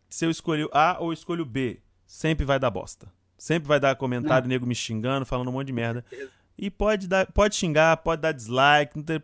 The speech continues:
Speaker 1: o negócio é engajar, gente. O negócio é vocês engajarem lá. E por conta disso,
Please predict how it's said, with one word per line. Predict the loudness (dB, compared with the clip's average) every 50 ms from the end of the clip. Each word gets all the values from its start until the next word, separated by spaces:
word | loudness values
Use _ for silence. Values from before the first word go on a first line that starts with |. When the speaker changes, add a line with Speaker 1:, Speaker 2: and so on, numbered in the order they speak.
| -6
Speaker 1:
o | -4 -4 -2
negócio | -2 2 2 2 2 2 0
é | -4
engajar, | -2 2 2 2 2 2 2 0 0 0 0 -2 -6
gente. | -12 -14 -16 -14 -12 -10
O |
negócio | -8 -6 -4 -4 -4 -4 -6
é | -12
vocês | -12 -12 -12 -12
engajarem | -10 -6 -4 -4 -4 -4 -4 -2 0 0 0 -2 -4 -8
lá. | -10 -10 -12 -14 _ _ _ _ _
E | -10 -10 -10
por | -6 -8 -8 -6 -4
conta | -4 -4 -2 -2 -4 -6 -6
disso, | -6 -8 -8 -8 -8 -8 -10 -10 -12 -14 -14